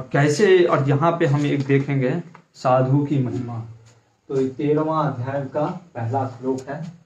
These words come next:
पहला श्लोक में हम देखते हैं तो क्या बोलते हैं सूत गोस्वामी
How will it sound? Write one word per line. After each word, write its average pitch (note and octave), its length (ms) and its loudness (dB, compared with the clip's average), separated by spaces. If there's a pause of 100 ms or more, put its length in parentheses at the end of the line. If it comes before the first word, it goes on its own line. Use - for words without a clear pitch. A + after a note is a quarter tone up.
पहला E3 420 -8
श्लोक D#3 320 -4
में D#3 80 -12
हम D3 160 -8
देखते D3 300 -8
हैं D3 260 -8 (420)
तो D#3+ 100 0
क्या F#3 220 2
बोलते E3+ 340 2
हैं D#3+ 140 0
सूत D#3+ 300 -2
गोस्वामी C#3 540 0